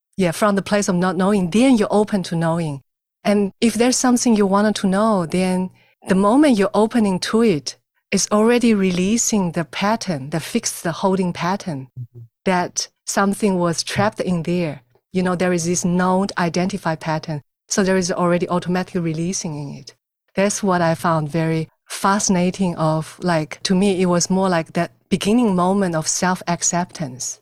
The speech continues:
Speaker 1: like the true self-acceptance. You know, like, people coming to human design, when we do a reading, we have to touch on, "This is, you know, not self." You show people, <laughs> you know, when you're run-, leaving your design course, you show people, "Oh, this is not self, and this is self." And it can just be another measurement tool.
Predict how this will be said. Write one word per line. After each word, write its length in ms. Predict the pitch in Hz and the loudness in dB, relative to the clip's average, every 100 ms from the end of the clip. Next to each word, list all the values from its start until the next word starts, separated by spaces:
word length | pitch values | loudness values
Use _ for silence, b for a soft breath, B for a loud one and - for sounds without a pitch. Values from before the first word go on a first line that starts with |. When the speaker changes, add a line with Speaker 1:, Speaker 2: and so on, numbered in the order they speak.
| - | -4
Speaker 1:
like 160 | 175 | -2
the 100 | 180 165 | -2 -2
true 260 | - 233 | 0 2
self-acceptance. 1080 | - 185 165 - 165 - 170 - 160 139 175 | 2 2 -2 -4 -4 -2 -4 -4 -8 -6 -2
You 80 | 190 | 0
know, 100 | 185 | 0
like, 200 | 170 - _ _ - | -2 -4 _ _ -2
people 280 | 220 208 | 2 2
coming 300 | 185 196 190 | 2 2 0
to 80 | 190 | 0
human 200 | 180 185 | 0 0
design, 340 | 185 170 175 170 | 0 0 0 0
when 160 | 175 | 0
we 180 | 170 165 - _ _ _ _ | 0 -4 -8 _ _ _ _
do 180 | 208 233 | 2 4
a 80 | 240 | 4
reading, 420 | 196 190 185 175 196 | 4 4 2 -2 -2
we 120 | 190 | -2
have 140 | 185 - | -2 -2
to 120 | 185 | -2
touch 340 | 190 190 - | -2 -2 -2
on, 280 | 190 170 160 | -2 -2 -2
"This 220 | 196 214 | -2 -2
is, 160 | 214 - | -6 -4
you 160 | 180 | -2
know, 120 | 175 170 | 0 0
not 260 | 180 - | 0 -2
self." 360 | - 190 156 170 | -2 -2 0 0
You 120 | 170 | 0
show 240 | - 190 | 0 0
people, 400 | 190 202 190 196 190 | 0 -2 0 -2 -2
<laughs> 20 | 494 | -4
you 60 | 214 | 0
know, 100 | 196 | 2
when 120 | 196 | 4
you're 120 | 190 | 4
run-, 200 | 190 190 190 | 2 0 0
leaving 240 | 196 190 | 0 2
your 120 | 180 | 0
design 340 | 180 175 185 180 | 0 0 0 0
course, 260 | 196 165 | -2 0
you 60 | 175 | 0
show 220 | - 180 | 0 0
people, 220 | 180 180 180 | -2 -2 0
"Oh, 100 | 180 | 0
this 220 | 202 214 | 0 -2
is 140 | 185 | -2
not 200 | 190 156 | -2 -2
self, 460 | - 160 160 165 - | -2 -2 0 -2 -2
and 140 | 190 | -2
this 160 | 196 196 | 0 -2
is 100 | 208 | -4
self." 320 | 202 170 160 _ _ - | -2 -2 -4 _ _ -2
And 140 | 226 - | 0 0
it 120 | 269 | 2
can 140 | 269 | 2
just 260 | 240 233 - | 4 2 2
be 100 | 214 | 2
another 400 | 202 202 220 226 | 2 2 2 2
measurement 560 | 214 220 226 226 190 180 | 4 2 2 0 0 -2
tool. 500 | - 233 185 156 | -2 0 0 0